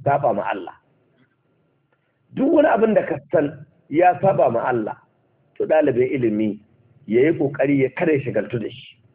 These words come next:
Ka shagaltu da gyaran zahirinka da baɗininka. Ka yi ta batun shiririta, ka yi ta batun bankaura,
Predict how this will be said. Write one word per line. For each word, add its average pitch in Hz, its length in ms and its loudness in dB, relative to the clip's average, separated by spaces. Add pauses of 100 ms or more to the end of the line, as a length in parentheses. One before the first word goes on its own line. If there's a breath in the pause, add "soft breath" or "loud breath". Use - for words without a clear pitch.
(580)
Ka 117 100 -6
shagaltu 127 440 -2
da 139 100 2
gyaran 151 680 2 (560)
zahirinka 151 600 2
da 107 80 0
baɗininka. 113 600 -4 (760)
Ka 160 100 -4
yi - 100 0
ta - 120 2
batun 160 340 0
shiririta, 147 640 -2 (720)
ka 156 80 0
yi 151 100 0
ta - 100 2
batun 190 360 0
bankaura, 160 800 2